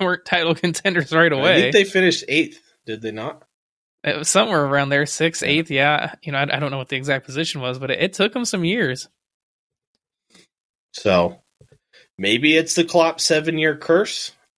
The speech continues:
Speaker 2: I don't know. Uh, Klopp has never stayed at a team longer than that. If he stays at Liverpool, this will be new territory for him.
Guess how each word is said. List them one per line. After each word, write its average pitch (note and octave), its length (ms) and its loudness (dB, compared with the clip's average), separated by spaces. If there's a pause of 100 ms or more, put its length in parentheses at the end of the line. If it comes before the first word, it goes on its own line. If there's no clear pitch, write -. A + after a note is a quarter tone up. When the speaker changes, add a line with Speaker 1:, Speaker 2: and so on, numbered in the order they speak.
Speaker 2:
I A2 180 0
don't C#3+ 260 -2
know. D3 420 -2 (420)
Uh, G#2+ 300 -4 (180)
Klopp D#3 260 0
has F#3+ 140 2
never F3+ 260 4
stayed E3 320 4
at C#3 100 0
a C3 60 -6
team C3 220 -6
longer A#2 320 -4
than G2+ 180 -8
that. E2+ 400 -10 (280)
If F2+ 140 -14
he F2+ 80 -6
stays A2+ 300 0
at A2+ 120 -2
Liverpool, A#2 680 0
this G#2+ 220 -6
will A#2 60 -8
be A2 120 -4
new A2 160 -2
territory A2 580 0
for F#2+ 180 -8
him. A#2+ 340 -2